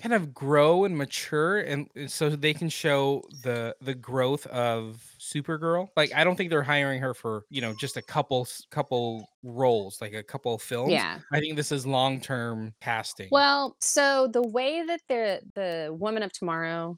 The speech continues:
Speaker 2: happens, uh, in the <laughs> very beginning,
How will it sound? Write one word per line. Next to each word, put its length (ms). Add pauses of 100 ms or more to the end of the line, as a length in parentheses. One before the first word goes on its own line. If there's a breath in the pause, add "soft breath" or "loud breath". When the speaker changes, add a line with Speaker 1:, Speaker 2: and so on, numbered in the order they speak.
Speaker 2:
happens, 920
uh, 400
in 140
the 200
<laughs> 100
very 180
beginning, 580